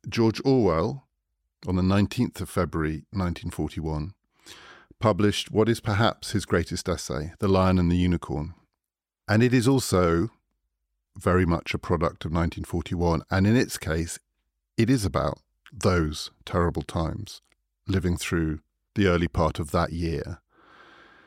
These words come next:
And it's hard to reconstruct it now. It's hard to imagine how the world looked in February nineteen forty-one because no one knew what was gonna happen.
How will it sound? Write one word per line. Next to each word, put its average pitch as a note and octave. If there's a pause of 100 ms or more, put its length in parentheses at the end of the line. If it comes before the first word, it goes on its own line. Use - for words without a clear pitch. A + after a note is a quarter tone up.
(760)
And A#2+
it's A#2+
hard C3
to A#2+
reconstruct A2
it -
now. G#2
It's -
hard A#2+
to A#2
imagine G2+
how G2
the F2+
world F2
looked F#2+
in G2
February F2+
nineteen F2+
forty-one E2+ (180)
because F#2+
no G#2
one G2+
knew G#2+
what D#2+
was F2
gonna F2
happen. -